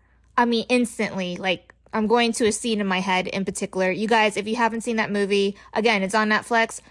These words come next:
three hundred and sixty-five Days. It's an amazing movie.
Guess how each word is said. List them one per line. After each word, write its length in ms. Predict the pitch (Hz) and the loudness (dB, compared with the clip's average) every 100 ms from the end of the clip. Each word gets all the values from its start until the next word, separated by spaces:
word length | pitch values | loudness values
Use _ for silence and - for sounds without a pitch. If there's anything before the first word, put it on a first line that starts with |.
| _ | _
three 140 | 208 233 | -2 0
hundred 240 | 240 233 | 0 0
and 100 | 214 | -2
sixty-five 480 | 226 - 220 214 202 | -4 -4 -4 -2 0
Days. 460 | 214 208 208 208 - _ _ _ - | 0 2 0 -2 -12 _ _ _ -4
It's 160 | 208 | -2
an 80 | 226 | -2
amazing 400 | 214 202 196 196 | 0 0 -2 -2
movie. 400 | 190 185 180 185 | -2 -2 -2 -4